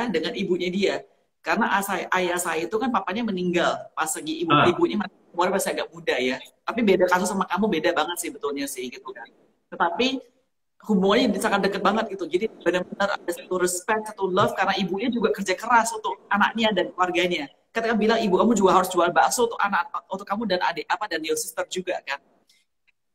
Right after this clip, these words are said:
Speaker 1: Apakah dia satu inspirasi untuk desain kamu nih, untuk pekerjaan kamu kerjakan? You work so hard now. Apakah dia itu adalah sosok apa,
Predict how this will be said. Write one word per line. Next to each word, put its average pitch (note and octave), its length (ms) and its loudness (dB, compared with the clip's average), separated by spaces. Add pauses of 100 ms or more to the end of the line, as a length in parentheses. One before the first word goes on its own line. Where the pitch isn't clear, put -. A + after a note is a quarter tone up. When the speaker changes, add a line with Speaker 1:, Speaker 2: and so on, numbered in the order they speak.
(120)
Speaker 1:
Apakah D4 460 2
dia C#4 500 2 (220)
satu A#3 340 -2
inspirasi A#3 960 0
untuk A3+ 400 -4 (160)
desain A3+ 400 2
kamu G#3+ 320 4
nih, D3+ 160 0
untuk E3+ 160 -4
pekerjaan F#3 320 -2
kamu F#3 220 -4
kerjakan? D#3 500 -4
You G#3+ 160 0
work G#3+ 140 0
so A#3 180 4
hard A#3+ 320 2
now. A3 320 4 (400)
Apakah A3+ 320 2
dia G#3 240 2
itu C#4+ 80 -2
adalah A3+ 160 4
sosok A#3+ 480 -2
apa, C4+ 320 -4